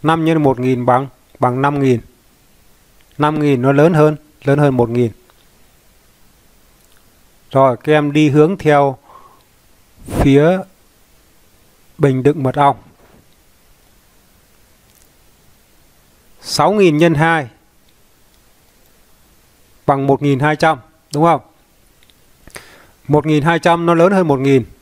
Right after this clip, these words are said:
Vậy chúng ta đi theo đường này. Tiếp tục,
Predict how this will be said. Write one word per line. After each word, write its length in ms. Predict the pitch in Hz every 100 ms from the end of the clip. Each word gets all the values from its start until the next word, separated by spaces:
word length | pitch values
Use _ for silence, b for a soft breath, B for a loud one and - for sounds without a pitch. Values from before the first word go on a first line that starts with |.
| _ _ -
Vậy 140 | 147 147
chúng 160 | 165
ta 100 | 160
đi 160 | 156 147
theo 160 | 147
đường 160 | 139 123
này. 220 | 127 123 - _ _ _ _ _ _ _ _ _ _ _ _ _ _ _ _ _ b b b b _ _ _
Tiếp 140 | 202 202
tục, 260 | 165 151